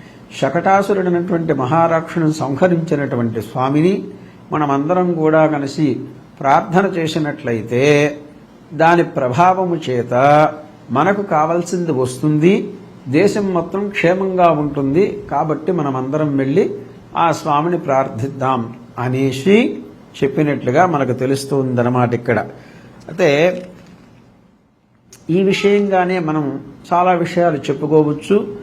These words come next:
మనకు ఉన్నటువంటి సమయాభావం చేత దీనిని మాత్రం చెప్పుకుంటే సరిపోతుంది. మళ్ళం ఈ యొక్క పాసుర అనుసంధానం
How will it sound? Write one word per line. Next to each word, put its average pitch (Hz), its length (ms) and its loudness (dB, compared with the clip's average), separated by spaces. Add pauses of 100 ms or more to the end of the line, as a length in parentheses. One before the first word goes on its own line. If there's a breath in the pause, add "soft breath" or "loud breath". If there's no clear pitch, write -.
(300 loud breath)
మనకు 160 640 2
ఉన్నటువంటి 175 460 0
సమయాభావం 151 1080 2
చేత 147 400 2 (160)
దీనిని 151 260 2
మాత్రం 135 480 -2
చెప్పుకుంటే 135 680 -2 (340 loud breath)
సరిపోతుంది. 131 760 0 (420 loud breath)
మళ్ళం 175 640 0 (760)
ఈ 175 280 4
యొక్క 175 380 2 (260)
పాసుర 160 340 0
అనుసంధానం 156 840 -2